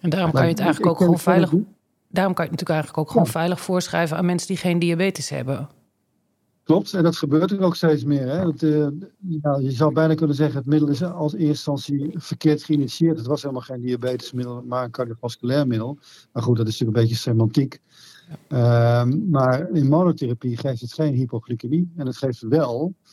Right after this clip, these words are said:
Speaker 2: eh, cardiovasculaire voordelen. Vandaar dat die cardiologen er ook zo blij mee zijn.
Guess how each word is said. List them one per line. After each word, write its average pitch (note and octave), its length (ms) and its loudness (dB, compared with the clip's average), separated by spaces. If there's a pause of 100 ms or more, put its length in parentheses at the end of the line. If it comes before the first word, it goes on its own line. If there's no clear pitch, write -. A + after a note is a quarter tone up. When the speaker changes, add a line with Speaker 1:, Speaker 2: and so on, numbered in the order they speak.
(420)
Speaker 2:
eh, A#2+ 400 0
cardiovasculaire A#2 800 0
voordelen. C3 480 0
Vandaar B2 280 0
dat A#2 80 2
die A#2 100 0
cardiologen A#2+ 520 2
er D3+ 60 0
ook C#3 120 -2
zo B2+ 240 0
blij A#2+ 380 0
mee A2+ 180 0
zijn. A2+ 360 -4